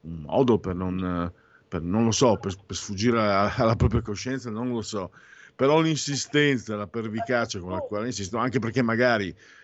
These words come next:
penso, Simone, e ti, ti do la parola per chiudere, magari, che ne so, faccio io l'ipotesi, non è, non è giornalismo questo, ma se Fioravanti e Mambro dicono: "Sì, siamo stati noi",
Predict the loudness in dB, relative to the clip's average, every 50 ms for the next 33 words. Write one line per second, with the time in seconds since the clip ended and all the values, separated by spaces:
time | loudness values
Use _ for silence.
0 | -20 _ _ _ 0 0 2 2 0 -2 -4 -6 -6 -6 -8 -8 -8 -6 -4 -2
1 | -2 0 0 0 -2 -2 -4 -4 -4 -4 -4 -2 0 2 2 4 4 4 2 2
2 | 2 2 6 6 6 6 6 6 6 6 6 6 4 2 0 0 0 0 0 0
3 | 0 0 -2 -2 -4 -8 -12 -20 -20 _ -20 _ -4 -2 0 2 2 2 2 2
4 | 2 0 -2 -2 -2 -2 -2 0 0 0 0 -2 -6 -10 -16 _ _ _ _ _
5 | -8 -8 -6 -4 -2 0 2 2 2 2 0 0 0 0 0 -2 -4 -6 -6 -6
6 | -8 -8 _ 0 2 4 4 4 6 6 8 8 8 8 6 4 2 0 0 0
7 | -2 -4 -4 -6 -8 -10 -12 -10 -8 -8 -8 -8 -10 -14 -16 -12 -10 -8 -6 -6
8 | -6 -8 -10 _ _ _ _ -4 -2 0 0 2 2 2 2 4 4 2 2 6
9 | 6 8 8 8 6 4 0 -4 -2 0 2 2 4 4 4 4 2 2 2 2
10 | 2 2 2 2 0 0 -2 -2 -2 -2 -2 -4 -4 -4 0 0 0 0 0 0
11 | -2 -4 -2 -2 -2 -2 0 2 2 4 4 4 2 2 0